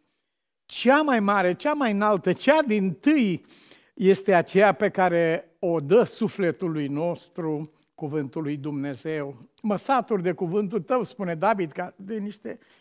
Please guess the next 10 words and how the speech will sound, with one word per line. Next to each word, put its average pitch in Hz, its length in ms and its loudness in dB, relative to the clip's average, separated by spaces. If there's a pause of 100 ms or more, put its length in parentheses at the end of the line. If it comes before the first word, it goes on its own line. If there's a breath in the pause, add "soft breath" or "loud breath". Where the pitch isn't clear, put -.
(120)
bucate 233 720 -6 (880 soft breath)
atât 220 320 -2
de 202 100 4
sănătoase 208 720 -2
și - 160 -6
de 165 140 -2
bune 185 320 -4
pentru 175 360 -6
ființa 170 500 -8
mea.” 160 460 -12